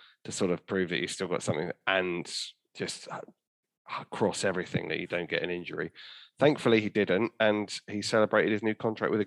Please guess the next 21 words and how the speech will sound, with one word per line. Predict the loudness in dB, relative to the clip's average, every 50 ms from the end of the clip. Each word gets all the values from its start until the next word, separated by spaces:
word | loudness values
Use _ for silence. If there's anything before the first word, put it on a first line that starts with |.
| 2 4
goal | 6 6 8 8 6 4
against | 4 4 2 2 2 0 2
Brentford. | 4 4 4 4 2 -2 -4 -4 -4 -4
So | -8 -2 2 4
a | 6 6 6 6 4 4
r-, | 2 2 2
another | 2 2 4 4 4 4
rare | 4 4 4 6 6 6
Nigel | 6 4 4 4 2 0 -2
Gibbs | 0 0 0 0 -4
goal. | -2 2 4 4 6 4 4 2 0 _ 2
Um, | 4 4 4 2 -4 -8 -10 _ _ _ _ 0
so | 4 6 8 8 8 6
a |
good, | 6 6 4 4 4 0 -6 -10
a | -4
good | 2 2 2 4
home | 4 4 4 6
win | 6 6 6
against | 6 4 2 2 2 0
Brentford, | 0 0 0 0 0 -2 -2 -2